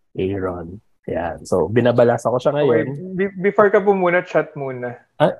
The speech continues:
Speaker 1: wow.
Speaker 2: Shot muna. <laughs> Dapat may
Speaker 1: Cheers.
Speaker 2: ganun tayo lagi, shot.
Speaker 1: Shot
Speaker 2: Pag
Speaker 1: and
Speaker 2: may,
Speaker 1: cheers.
Speaker 2: pag may, pag may, pag may point na, na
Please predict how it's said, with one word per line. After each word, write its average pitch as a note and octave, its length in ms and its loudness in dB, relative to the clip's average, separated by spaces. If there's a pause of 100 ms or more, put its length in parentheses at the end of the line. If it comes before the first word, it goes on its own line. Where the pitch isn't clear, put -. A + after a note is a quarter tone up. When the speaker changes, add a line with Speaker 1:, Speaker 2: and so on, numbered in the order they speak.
(120)
Speaker 1:
wow. G2+ 160 2
Speaker 2:
Shot C#3+ 320 -2
muna. B2 320 -10 (400)
<laughs> - 400 -10
Dapat F#3+ 160 8
may G#3+ 160 6
Speaker 1:
Cheers. G3+ 140 8
Speaker 2:
ganun F#3+ 160 0
tayo F3 180 8
lagi, C#3+ 280 2
shot. C3+ 260 -2 (260)
Speaker 1:
Shot - 320 4
Speaker 2:
Pag F#3+ 80 8
Speaker 1:
and F#3 80 6
Speaker 2:
may, G3+ 140 8
Speaker 1:
cheers. G3+ 120 2
Speaker 2:
pag G#3 120 6
may, G#3+ 140 6 (200)
pag G#3 160 4
may, G#3+ 160 4 (240)
pag G3+ 160 -2
may G#3 160 0
point F#3+ 480 4
na, F3+ 240 2 (1200)
na F3 140 0